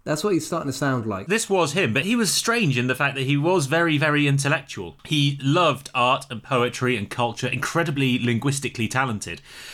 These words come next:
Speaker 2: And he completely dived into Indian culture,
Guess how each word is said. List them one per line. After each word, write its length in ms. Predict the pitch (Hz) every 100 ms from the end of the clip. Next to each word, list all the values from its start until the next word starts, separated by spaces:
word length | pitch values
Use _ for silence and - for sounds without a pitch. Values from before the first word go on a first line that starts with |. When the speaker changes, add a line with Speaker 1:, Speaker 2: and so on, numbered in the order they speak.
| - - -
Speaker 2:
And 240 | 139 139
he 160 | 139 151
completely 560 | 143 139 233 139 113 -
dived 420 | 165 170 139 143
into 280 | 127 113 123
Indian 300 | 123 117 107
culture, 440 | 127 131 - 92